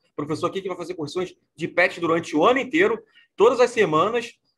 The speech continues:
e todas as matérias do terceiro ano, hein, gente? Então, não deixe de garantir seu dez, hein? pet vale nota. E se inscreva aí no meu Instagram, hein? Dá o link aí na descrição.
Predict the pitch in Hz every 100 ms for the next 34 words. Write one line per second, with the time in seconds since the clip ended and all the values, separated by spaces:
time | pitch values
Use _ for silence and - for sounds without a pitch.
0 | _ _ 208 208 214 226 233 220 214 208
1 | 214 214 214 226 208 214 208 175 147 127
2 | - _ _ - 196 226 254 190 214 208
3 | 220 208 - 233 175 175 147 143 175 208
4 | 147 196 302 208 147 - _ _ 127 147
5 | 120 190 233 247 254 254 - 254 233 240
6 | 233 226 _ _ - 196 196 208 233 220
7 | 220 - 247 - 160 127